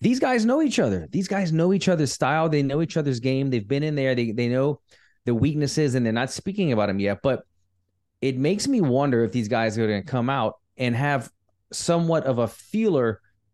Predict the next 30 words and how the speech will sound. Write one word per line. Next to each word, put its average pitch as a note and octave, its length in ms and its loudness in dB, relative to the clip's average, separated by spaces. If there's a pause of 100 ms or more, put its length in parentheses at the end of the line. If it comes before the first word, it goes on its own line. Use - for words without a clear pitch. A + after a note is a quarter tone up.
(200)
first D3 280 0
couple D#3 240 -2
of A#2 80 0
rounds, B2 360 -2
right? A#2 240 0
Where C3 160 2
it C3+ 120 0
becomes C#3 320 -4
almost D#3+ 220 -2
a C#3 60 -4
sparring F#3+ 500 -4
match G#2+ 320 -4
because B2+ 220 0
they D3 140 2
know E3 540 2 (280)
each C#3 240 -2
other's A#2+ 280 2
strengths - 480 -4
already. G#2 420 0
And A#2 140 0
so C#3 120 -2
they B2 100 0
go C3 240 2
into C#3+ 200 -2
that A#2 140 -2
kind C3 140 -4
of A2+ 80 -4
sparring B2+ 380 0
match A2 240 0
mode. C3 320 0